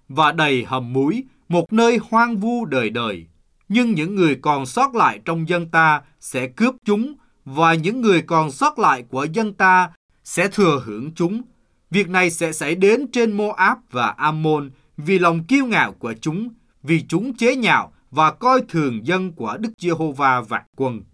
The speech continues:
Sau đó, chúng sẽ sợ Đức Giê-hô-va, vì Ngài sẽ chế giễu tất cả các thần trên đất. Ai nấy sẽ thờ phượng Ngài,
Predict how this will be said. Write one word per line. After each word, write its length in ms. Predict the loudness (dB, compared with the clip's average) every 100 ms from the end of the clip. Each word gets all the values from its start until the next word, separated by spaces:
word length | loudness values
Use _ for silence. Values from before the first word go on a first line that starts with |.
| _ _ _
Sau 280 | -4 -2 2
đó, 400 | 4 4 0 -4 _ -2
chúng 240 | 0 0
sẽ 320 | -2 -2 -2
sợ 320 | -2 -2 -2 -4
Đức 140 | -8 -2
Giê-hô-va, 680 | 0 2 0 2 2 2 -4 _ _
vì 220 | 0 0
Ngài 280 | 2 2 2
sẽ 240 | 0 -4 -6
chế 300 | -2 -2 -2
giễu 220 | -2 -2 0
tất 280 | -2 -4
cả 240 | -4 -4 -2
các 220 | -2 -4
thần 300 | -4 -4 -4
trên 240 | -6 -6 0
đất. 140 | -2 -2 _ _ _ _ _
Ai 260 | 0 2 2
nấy 260 | 2 0
sẽ 220 | 0 -4 -6
thờ 220 | -2 -4
phượng 300 | -4 -8 -2
Ngài, 340 | 0 0 -2